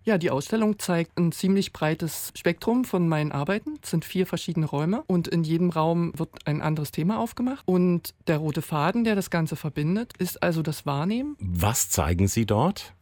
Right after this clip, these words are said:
Speaker 2: Also sind's Bilder oder Objekte?
Speaker 1: Es geht um Grenzen und Verbindungen.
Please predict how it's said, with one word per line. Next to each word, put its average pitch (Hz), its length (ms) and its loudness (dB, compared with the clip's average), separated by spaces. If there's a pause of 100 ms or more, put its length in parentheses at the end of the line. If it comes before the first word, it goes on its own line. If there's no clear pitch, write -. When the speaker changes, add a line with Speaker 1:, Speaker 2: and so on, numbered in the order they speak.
(140)
Speaker 2:
Also 101 160 4
sind's 85 300 0
Bilder 151 460 2
oder 87 200 0
Objekte? 98 640 -4 (100)
Speaker 1:
Es - 180 0
geht 175 220 0
um 151 220 0
Grenzen 160 360 0
und 156 140 0
Verbindungen. 254 640 0